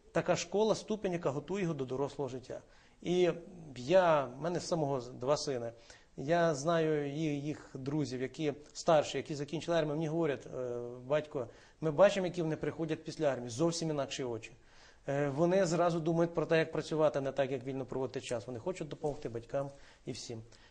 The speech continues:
Хочу сказати, що, е, на мою думку, як говорить наш командувач, генерал-майор Попко Сергій Миколайович, ми повинні приймати активну участь в миротворчих операціях. Ми повинні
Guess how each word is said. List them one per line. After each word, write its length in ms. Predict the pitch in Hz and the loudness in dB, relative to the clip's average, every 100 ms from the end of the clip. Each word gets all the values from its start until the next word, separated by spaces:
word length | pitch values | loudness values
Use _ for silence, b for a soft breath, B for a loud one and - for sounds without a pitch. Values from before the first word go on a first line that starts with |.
| B | B
Хочу 600 | 196 190 190 175 170 160 | -2 0 0 2 4 2
сказати, 460 | - 156 175 170 | -2 0 0 0
що, 360 | 147 - 156 147 B B B - | -6 -4 -2 -2 B B B -6
е, 140 | 139 | -4
на 160 | 139 156 | 0 0
мою 180 | 165 165 | 2 2
думку, 260 | 156 147 | 0 -2
як 80 | 135 | -2
говорить 280 | 135 151 147 | 2 4 4
наш 120 | 135 | 0
командувач, 520 | - 156 170 143 127 110 | 0 0 2 0 -4 -4
генерал-майор 480 | 131 131 131 135 | -2 -2 0 -4
Попко 340 | 131 135 - 165 | -4 -6 -2 -2
Сергій 300 | 147 127 131 | 0 -4 -4
Миколайович, 640 | 123 147 151 147 127 - B B - | -2 2 4 4 2 -6 B B -2
ми 100 | 165 | 2
повинні 320 | 170 165 160 | 4 4 4
приймати 400 | 156 156 156 156 | 2 4 2 2
активну 400 | - 175 165 151 | -2 0 2 2
участь 240 | 147 123 | 0 -4
в 40 | 139 | -2
миротворчих 520 | 135 131 135 127 123 | -2 0 -2 -2 -8
операціях. 500 | 110 123 117 113 120 B B B | -4 -2 -2 -4 -14 B B B
Ми 160 | 151 185 | 0 4
повинні 600 | 180 170 214 190 139 | 4 6 6 4 2